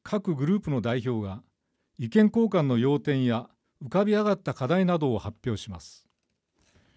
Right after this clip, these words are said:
頭上訓練は自治会行事として行ったり、市が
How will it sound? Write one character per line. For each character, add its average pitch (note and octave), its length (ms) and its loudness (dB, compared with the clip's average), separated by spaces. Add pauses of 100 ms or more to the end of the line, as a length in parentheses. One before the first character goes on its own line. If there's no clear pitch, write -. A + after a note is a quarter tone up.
(880)
頭 A#2+ 180 -10
上 G3 200 2
訓 G3 240 2
練 B2 180 0
は F#2+ 220 -8 (420)
自 A2+ 200 -10
治 - 100 -12
会 A3 220 2
行 A3 180 4
事 F3 80 -6
と C#3 120 -2
し - 40 -8
て C#3+ 80 -2
行 C#3 240 -4
っ A#2+ 60 -4
た - 240 -6
り、 F2 180 -8 (640)
市 - 300 -6
が A#2+ 260 0